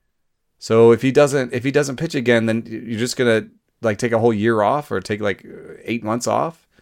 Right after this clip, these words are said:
and then that's gonna, and that's gonna mean that he can, he can pitch next year for, like, a hundred eighty innings.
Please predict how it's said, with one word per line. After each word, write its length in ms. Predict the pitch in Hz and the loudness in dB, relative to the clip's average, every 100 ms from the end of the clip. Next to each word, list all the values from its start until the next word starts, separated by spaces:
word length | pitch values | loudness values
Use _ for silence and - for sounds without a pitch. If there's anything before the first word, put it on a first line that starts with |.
| - - - - | -10 -10 -12 -8
and 160 | 104 | -4
then 140 | 113 110 | -2 0
that's 240 | 113 120 | 0 0
gonna, 220 | 120 113 | -2 -2
and 140 | 104 104 | -2 -2
that's 220 | 110 110 | -2 -2
gonna 160 | 113 107 | -2 -2
mean 300 | 107 110 107 | -2 -2 -4
that 140 | 98 | -4
he 120 | 104 | -6
can, 300 | 101 104 95 | -4 -4 -4
he 160 | 101 104 | -6 -6
can 160 | 104 | -4
pitch 200 | 101 101 | -4 -4
next 240 | 98 104 - | -4 -6 -4
year 140 | 127 | -4
for, 80 | 117 | -4
like, 140 | 98 | -6
a 40 | 95 | -4
hundred 240 | 107 101 | -6 -4
eighty 220 | 95 90 | -6 -6
innings. 380 | 90 139 208 - | -8 -10 -14 -18